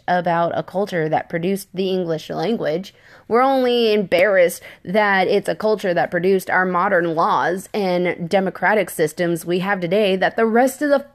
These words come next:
fucking world emulates, guys. The rest of the world wants to be us. There was this Egyptian um, either actress or singer. She was in the news last week because she wore a dress that would be nothing, no big deal here in the U S, but she was looking at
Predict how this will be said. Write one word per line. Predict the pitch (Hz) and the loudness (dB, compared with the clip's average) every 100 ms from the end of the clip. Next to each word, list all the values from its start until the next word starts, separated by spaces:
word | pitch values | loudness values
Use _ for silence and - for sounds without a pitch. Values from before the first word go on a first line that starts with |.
| - | 0
fucking | 359 359 330 311 294 | 0 0 -8 -6 -2
world | 294 311 320 330 - - | 2 6 6 4 -2 2
emulates, | 294 302 285 277 240 208 151 - - - | 4 6 6 6 6 4 2 -6 -18 0
guys. | 202 180 175 175 180 190 - - - - - | 2 4 2 2 0 -4 -16 -20 -20 -16 0
The | 302 | 4
rest | 349 302 | 4 2
of | 320 | -2
the | 302 | -2
world | 240 311 302 233 | 2 4 4 4
wants | 240 294 294 - | 2 2 0 2
to | 262 | 2
be | 208 254 294 | 4 4 4
us. | 233 - - - | 2 -4 -14 0
There | 359 | 2
was | 370 339 | 4 2
this | 285 311 | 2 2
Egyptian | 294 202 208 311 392 - 320 285 240 240 240 - - - - - | 0 0 2 2 0 -2 2 4 6 4 0 -8 -20 -20 -20 -2
um, | 277 254 226 208 196 190 - | 4 4 4 4 2 0 0
either | 226 226 | 0 2
actress | - 254 302 320 294 | 2 2 0 0 0
or | 208 | 0
singer. | 185 - 302 311 311 269 | -2 0 2 4 4 2
She | 226 208 | 2 -2
was | 185 | 2
in | 294 | 2
the | 269 | 4
news | 233 285 320 302 | 4 4 4 4
last | 320 302 294 | 2 2 0
week | 311 302 | -4 -2
because | 226 233 226 | -2 -2 -2
she | 233 233 | -2 -4
wore | 208 277 359 370 | -2 2 4 4
a | 330 | 2
dress | 240 247 233 220 | 2 2 2 2
that | 202 170 | 0 0
would | 208 | 0
be | 226 | 0
nothing, | 220 254 277 330 320 - 240 180 | 0 2 4 4 2 2 2 4
no | 226 330 | 2 2
big | 302 330 233 | 2 0 2
deal | 269 302 262 | 2 2 2
here | - - 330 339 233 | -4 -2 2 4 6
in | 202 254 | 4 4
the | |
U | 233 247 277 | 2 4 4
S, | 226 - | 2 0
but | 226 | -2
she | 339 | 0
was | 392 370 | 0 2
looking | 403 403 349 | 2 4 4
at | 269 | 2